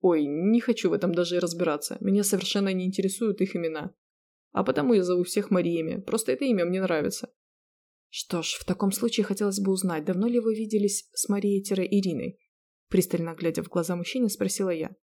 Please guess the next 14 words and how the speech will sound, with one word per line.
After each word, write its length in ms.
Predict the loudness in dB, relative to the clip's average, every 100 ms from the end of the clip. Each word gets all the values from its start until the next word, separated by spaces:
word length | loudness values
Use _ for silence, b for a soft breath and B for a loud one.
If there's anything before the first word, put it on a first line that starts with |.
| _ _ _ _ _ _ _ _ -2
Бурмашев 540 | 0 2 2 0 -2
изобразил 420 | 0 2 2 4
некоторую 380 | 2 0 -2 -2
задумчивость, 680 | -2 0 0 0 -6 -6 -10 0
то 80 |
ли 100 | 0
истинную, 500 | 0 -4 -4 -6 -6
то 100 | -2
ли 100 | -2
вымышленную, 640 | 0 0 0 -2 -2 -2 -6
это 140 | -6
было 140 | -2 -2
сложно 340 | 0 0 0
понять, 420 | -4 -8 -8 -12